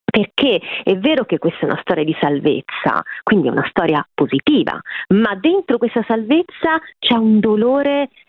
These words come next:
irreparabile, che è il dolore di questa separazione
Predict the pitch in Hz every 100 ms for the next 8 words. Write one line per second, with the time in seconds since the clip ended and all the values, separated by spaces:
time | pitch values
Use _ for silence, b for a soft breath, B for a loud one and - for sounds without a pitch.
0 | _ 147 156 160 143 156 156 147 147 143
1 | 143 151 202 190 175 175 214 277 202 165
2 | 180 - - 151 - - 160 185 185 143
3 | 135